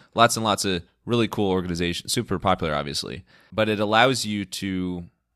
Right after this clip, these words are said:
infuse your creativity into your products, but also ha-, use, like, the official logos and names and rights and cer-, certain things in that ballpark.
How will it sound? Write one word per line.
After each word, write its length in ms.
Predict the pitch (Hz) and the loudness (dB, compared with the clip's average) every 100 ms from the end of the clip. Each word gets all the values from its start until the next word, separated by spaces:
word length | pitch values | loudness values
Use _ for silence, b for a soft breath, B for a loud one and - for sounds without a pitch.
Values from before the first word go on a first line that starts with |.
| _ _ | _ _
infuse 560 | 107 90 - 107 107 95 | -6 -6 -2 0 0 0
your 80 | |
creativity 880 | 95 110 101 90 104 95 92 92 82 - _ _ - | -2 2 2 2 -2 -2 0 0 -2 -8 _ _ -6
into 240 | 120 120 | -4 0
your 120 | 101 92 | 0 0
products, 600 | - 98 90 80 - - | 2 4 2 -2 -10 -8
but 120 | 87 | -6
also 540 | - 104 117 101 92 87 | 0 0 2 0 0 -2
ha-, 120 | 101 - | -4 -6
use, 400 | 95 113 101 87 | -2 0 0 0
like, 160 | 82 | -2
the 80 | 87 | -4
official 340 | 80 92 - | -4 -4 -4
logos 540 | 80 98 95 90 87 78 | 0 0 2 0 0 -4
and 160 | 78 - b b b b b | -8 -14 b b b b b
names 300 | 92 92 92 | -2 0 0
and 120 | 90 | -2
rights 220 | 90 87 - | -2 -2 -4
and 120 | - | -8
cer-, 300 | - 127 117 | -2 0 0
certain 240 | - 135 110 | 0 0 2
things 240 | 107 95 | -2 -2
in 60 | 90 | -2
that 220 | 80 - _ - | -4 -6 _ -2
ballpark. 360 | 87 - 69 | 0 0 -4